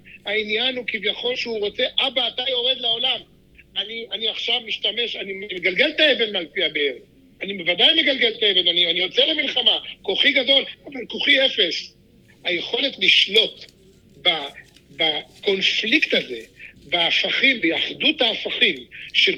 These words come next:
כוחי ג-, כוחו גדול, אבל בעצם הוא לא מסוגל שום דבר לעשות,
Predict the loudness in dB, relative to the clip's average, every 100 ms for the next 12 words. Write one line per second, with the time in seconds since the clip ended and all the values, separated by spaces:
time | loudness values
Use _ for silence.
0 | -2 -4 0 2 4 4 2 -2 -4 -8
1 | -2 0 -2 0 0 0 -8 -12 -12 -6
2 | -4 -2 -2 -4 -2 -4 -4 -6 -6 -8
3 | -8 -10 -8 -6 -2 -2 -2 -4 -2 -2
4 | -4 -8 -4 0 0 -2